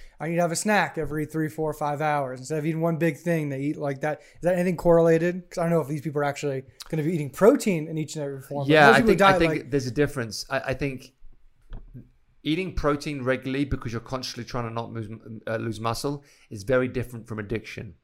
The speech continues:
Speaker 2: A lot of people are eating frequently because they're addicted to sugar or they're addicted to caffeine and they're just trying to get a constant pick-me-up because they're in that cycle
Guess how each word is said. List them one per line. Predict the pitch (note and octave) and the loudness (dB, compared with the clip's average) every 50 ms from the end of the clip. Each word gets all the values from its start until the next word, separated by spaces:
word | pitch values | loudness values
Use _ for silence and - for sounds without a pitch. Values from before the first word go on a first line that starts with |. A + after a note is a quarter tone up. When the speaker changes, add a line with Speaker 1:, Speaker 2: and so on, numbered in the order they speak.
| _ _ _ _ _ _ _ _ _ - - | _ _ _ _ _ _ _ _ _ -8 -4
Speaker 2:
A | A2+ | -2
lot | B2 B2 C#3 D3 | 2 4 6 4
of | D3+ C#3+ | 4 2
people | - D3 C#3 C3+ B2 A#2+ | 0 -2 -2 -2 -2 -2
are | A2+ A2+ A2+ A#2+ | -2 -2 -2 -2
eating | A#2+ A#2 A2+ G#2+ | -2 -4 -6 -10
frequently | - - B2 A#2+ G2+ A2 A#2 A#2 | -6 -6 -6 -4 -4 -6 -8 -8
because | A#2 - G#2+ - A2 F#2+ | -6 -8 -6 -6 -6 -4
they're | A2 A2 | -4 -4
addicted | G#2+ - - A#2 - - A2 G2+ - | -4 -6 -10 -10 -10 -10 -14 -14 -12
to | - | -12
sugar | G2 - - A#2+ A2+ B2 C3+ D3 | -14 -10 -8 -8 -6 -4 -6 -6
or | C3+ A2+ A2+ | -6 -8 -8
they're | G#2+ G#2+ | -8 -8
addicted | - - - A#2 G#2 - A2 - | -10 -8 -10 -10 -10 -10 -14 -14
to | A2+ | -14
caffeine | - - A#2 A2+ - - B2 B2 B2 | -10 -8 -6 -6 -6 -6 -8 -8 -8
and | G#2 G#2 G2+ | -10 -10 -12
they're | G#2 G2+ | -12 -12
just | A2 G#2+ - | -12 -12 -10
trying | - A#2 G#2+ | -10 -10 -8
to | G2+ | -8
get | A2+ G#2+ G2+ | -8 -8 -10
a | |
constant | - - G#2+ G#2 - - - - - | -10 -8 -10 -10 -10 -10 -14 -8 -6
pick-me-up | - - - A2 G#2 G2+ - | -6 -6 -6 -8 -14 -14 -14
because | - - - G#2+ F#2+ | -14 -10 -10 -8 -8
they're | G#2 G#2 G#2+ | -6 -6 -6
in | G#2 G#2+ | -4 -6
that | G2+ - | -6 -6
cycle | - - - - A2+ A2+ A2 - - G2+ G2 - | -6 -8 -4 0 0 0 0 -4 -10 -14 -14 -14